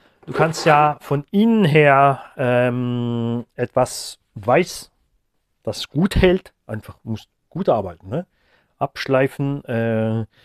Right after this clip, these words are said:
einsprühen, damit's nicht so durchsichtig wird. Aber beim Fahren stört es auch nicht so extrem. Guck mal, wie schön, dass das da reinpasst. Die Räder sind drin und das Ding ist breit. Wir haben Offset-Reifen drauf.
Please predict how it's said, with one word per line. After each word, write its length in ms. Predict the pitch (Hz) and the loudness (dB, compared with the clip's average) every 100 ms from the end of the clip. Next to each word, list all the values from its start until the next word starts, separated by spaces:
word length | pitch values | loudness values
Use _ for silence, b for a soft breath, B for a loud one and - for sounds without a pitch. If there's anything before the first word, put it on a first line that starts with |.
| b b b | b b b
einsprühen, 640 | 123 143 - 135 139 147 | -4 -4 -4 0 2 2
damit's 320 | 120 131 - - | 0 -2 -4 -6
nicht 240 | 139 - | -6 -4
so 120 | 120 | -6
durchsichtig 680 | 104 170 - 131 - 120 - | -2 -2 -2 -6 -6 -12 -8
wird. 360 | 117 135 - _ _ _ _ _ _ _ _ _ _ _ _ _ _ _ _ _ _ _ _ _ | 0 0 -2 _ _ _ _ _ _ _ _ _ _ _ _ _ _ _ _ _ _ _ _ _
Aber 200 | 117 113 | -4 -2
beim 140 | 110 104 | -2 -2
Fahren 280 | 120 135 | 0 0
stört 260 | - 110 101 | -2 -8 -8
es 140 | - | -10
auch 180 | 95 117 | -12 -10
nicht 180 | 123 - | -10 -10
so 120 | 110 | -8
extrem. 500 | 110 - - 143 190 _ _ | -10 -8 -2 -2 -2 _ _
Guck 200 | - 139 | -10 -4
mal, 200 | 131 131 | -2 -2
wie 60 | |
schön, 200 | 127 123 | -4 -6
dass 140 | 120 117 | -8 -12
das 140 | - | -10
da 80 | 117 | -8
reinpasst. 520 | 110 123 87 - _ _ _ _ _ _ _ _ _ _ _ _ _ _ | -6 -8 -12 -20 _ _ _ _ _ _ _ _ _ _ _ _ _ _
Die 40 | 110 | -4
Räder 300 | 127 175 147 | 2 2 2
sind 280 | 135 151 | -4 -4
drin 280 | - 151 113 _ | 0 0 0 _
und 160 | - 107 | -6 -4
das 100 | - | 2
Ding 140 | 196 | 2
ist 160 | 165 - | 2 2
breit. 320 | 113 113 _ _ _ _ _ - | 0 0 _ _ _ _ _ -8
Wir 80 | |
haben 140 | 110 120 | -6 -2
Offset-Reifen 680 | 160 - 180 160 165 156 | -2 0 0 4 2 2
drauf. 400 | 160 147 156 - | 6 6 6 0